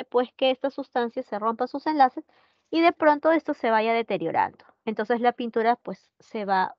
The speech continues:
digamos, menoscabando, ¿no? ¿Ya?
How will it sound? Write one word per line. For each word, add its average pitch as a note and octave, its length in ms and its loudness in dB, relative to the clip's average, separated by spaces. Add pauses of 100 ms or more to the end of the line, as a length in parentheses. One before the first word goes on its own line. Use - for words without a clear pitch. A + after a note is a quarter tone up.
digamos, A3 600 -8
menoscabando, - 840 -10
¿no? - 180 -14 (1200)
¿Ya? G#3+ 300 2